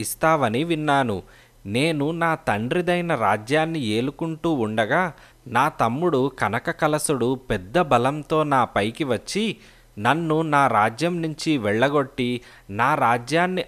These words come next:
అపహరించి అనుభవిస్తున్నాడు. నీ వద్ద ఉండే అశ్వము, ఖడ్గము నాకిచ్చినట్టయితే వాటి సహాయంతో నా తమ్ముణ్ణి ఓడించి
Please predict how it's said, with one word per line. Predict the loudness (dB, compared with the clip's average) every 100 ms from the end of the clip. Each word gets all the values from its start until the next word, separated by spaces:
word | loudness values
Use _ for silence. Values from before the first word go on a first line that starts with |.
| -4
అపహరించి | -4 -2 0 0 -2 0
అనుభవిస్తున్నాడు. | 0 0 0 -2 -2 -6 -4 0 2 2 -2 -6 -14 -20 -20 -10
నీ | -4 -2
వద్ద | 2 0 2
ఉండే | 0 0 -2 2 2 2 -2
అశ్వము, | -6 -6 -2 -2 -2 -4 -4
ఖడ్గము | -6 -4 -2 -2 -2 -2
నాకిచ్చినట్టయితే | 0 0 -2 -8 -6 -2 -2 0 -2 -2 -2 -2 -2 -8 -20 -10
వాటి | 0 2 2 -2
సహాయంతో | -2 -2 0 0 -2 -6 -2 -2
నా | 2 2 2
తమ్ముణ్ణి | 0 -2 0 -2 0 2
ఓడించి | 2 2 0 -4 -4 -4